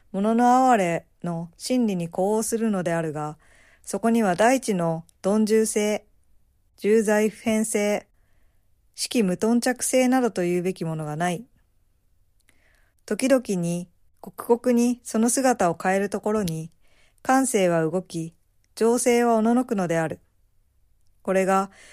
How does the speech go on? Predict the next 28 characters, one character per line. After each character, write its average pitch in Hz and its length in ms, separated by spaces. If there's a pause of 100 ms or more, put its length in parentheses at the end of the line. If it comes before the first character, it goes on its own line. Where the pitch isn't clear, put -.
(140)
大 247 220
宮 269 240
人 196 240
の 165 280 (220)
歌 196 200
読 262 160
み 277 120
心 190 240
で 160 100
あ 160 100
る。 - 160 (1600)
霊 233 180
性 240 280
は、 240 320 (380)
こ 208 140
の 233 120
心 269 360
を 196 80
打 208 140
破 220 160
し - 80
て 196 100
か 185 140
ら 175 140
で 160 100
な 165 140
い 156 80
と 156 320